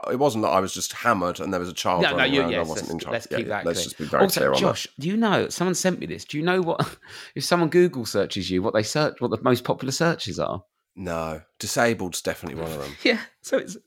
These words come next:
Speaker 2: it goes in this order. Just Josh Widdicombe
Speaker 1: Yeah.
Speaker 2: on its own.
Speaker 1: Yeah.
Speaker 2: Josh Widdicombe height.
Speaker 1: Yeah, fair enough. It's odd, but fair enough.
Speaker 2: Then Josh Widdicombe wife.
Speaker 1: Yeah.
Speaker 2: Then disability.
Speaker 1: Yeah.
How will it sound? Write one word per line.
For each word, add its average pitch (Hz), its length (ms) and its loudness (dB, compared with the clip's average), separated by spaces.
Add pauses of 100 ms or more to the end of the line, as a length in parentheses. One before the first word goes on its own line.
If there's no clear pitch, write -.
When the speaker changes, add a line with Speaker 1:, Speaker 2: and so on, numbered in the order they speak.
Speaker 2:
it 165 140 -2
goes 185 200 4
in 180 60 -2
this 175 180 0
order. 127 400 2
Just 143 180 -4
Josh 220 200 4
Widdicombe 117 280 4
Speaker 1:
Yeah. - 20 4
Speaker 2:
on 117 80 2
its 104 120 -2
own. 101 240 0 (480)
Speaker 1:
Yeah. 92 140 2
Speaker 2:
Josh 196 260 4
Widdicombe 190 280 4
height. - 640 -4 (320)
Speaker 1:
Yeah, 107 280 2
fair 98 200 4
enough. 131 320 0 (160)
It's - 100 -20
odd, 113 320 4
but - 160 -2
fair 117 240 -2
enough. 139 320 -4 (220)
Speaker 2:
Then 165 140 4
Josh 185 220 2
Widdicombe 160 360 2
wife. 147 540 2 (520)
Speaker 1:
Yeah. 113 220 2 (280)
Speaker 2:
Then 139 380 4 (220)
disability. 104 600 -6 (680)
Speaker 1:
Yeah. 76 180 -4